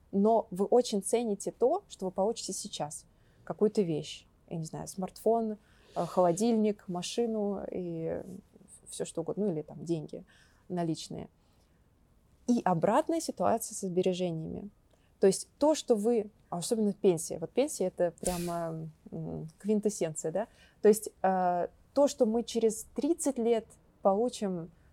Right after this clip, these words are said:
какие-то денежные выплаты, э, пенсионные выплаты,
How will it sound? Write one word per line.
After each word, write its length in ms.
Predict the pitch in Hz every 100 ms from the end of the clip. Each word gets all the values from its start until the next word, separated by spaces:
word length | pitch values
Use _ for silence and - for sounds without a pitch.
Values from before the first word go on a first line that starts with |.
| -
какие-то 1040 | - 190 - 233 220 185 175 165 175 - -
денежные 760 | 190 214 202 175 180 170 165
выплаты, 720 | 165 208 208 170 - 160 156 165 _ _ _ _
э, 420 | - 165 160 170 - - 180 151
пенсионные 420 | - 165 185 175 175
выплаты, 520 | 370 - - 185